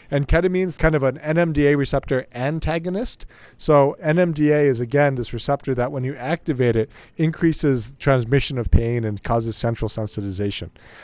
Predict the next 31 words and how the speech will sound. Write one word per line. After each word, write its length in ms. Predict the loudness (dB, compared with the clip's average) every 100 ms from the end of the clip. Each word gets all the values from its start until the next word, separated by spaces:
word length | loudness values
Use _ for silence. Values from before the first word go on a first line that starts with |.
| -4
So 220 | 2 4
most 320 | 6 4 4
opioids 760 | 2 4 6 6 4 2 -2 -16 -8
increase, 640 | -2 -2 -2 -2 -2 -6 -18 -2
have 180 | 2 4
both 300 | 4 2 0
N 100 | 0
M 160 | 0 2
D 160 | 4
A 280 | 4 4 2
agonism 720 | 0 -2 0 0 2 0 -2 -8 -6 2
and 120 | 4
then 140 | 6
kappa 400 | 6 6 6 4
mu 240 | 4 4 6
receptor 480 | 4 0 -2 -2
agonism. 640 | 0 -2 -2 -4 -6 -10 -12
So 240 | -2 0 0
that's 280 | -2 -2
key 220 | 0 2 2
for 180 | 4
us 160 | 4 4
when 160 | 4 6
patients 380 | 4 4 -2
come 240 | -2 0 2
in 300 | 2 0 -6 _ _
and 160 | -4 -2
they're 200 | -2 -2
on 220 | -2 -2
chronic 380 | 0 2 2 0
opioids 920 | 0 0 2 2 4 2 -2 -8